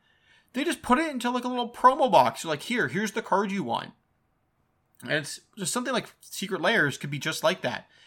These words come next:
It could be like those big collector's products for Pokemon that always have a couple packs and a couple unique cards in it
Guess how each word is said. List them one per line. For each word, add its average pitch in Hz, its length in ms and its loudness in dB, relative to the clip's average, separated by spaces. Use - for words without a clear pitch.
It 170 80 -4
could 208 120 -2
be 220 140 0
like 196 200 2
those 220 180 0
big 165 240 -6
collector's 135 640 -2
products 117 560 -2
for 120 400 -2
Pokemon 120 540 0
that 156 140 -4
always 165 240 -2
have 147 420 6
a 151 60 -2
couple 196 220 4
packs 156 360 8
and 151 80 -6
a 131 40 -6
couple 131 200 0
unique 135 260 -4
cards 123 300 0
in 123 100 -4
it 117 260 -4